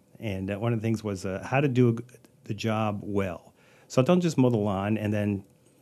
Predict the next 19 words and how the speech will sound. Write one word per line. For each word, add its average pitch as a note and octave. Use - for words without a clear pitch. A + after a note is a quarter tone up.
run A#2+
around A2
the G#2
riding G#2
mower A2
and G#2
go G#2
back G#2+
to G2+
the G2
garage. G#2+
You A2
gotta A#2+
ride B2
the D#3
mower, A2
do B2+
the D3+
weeding, A2+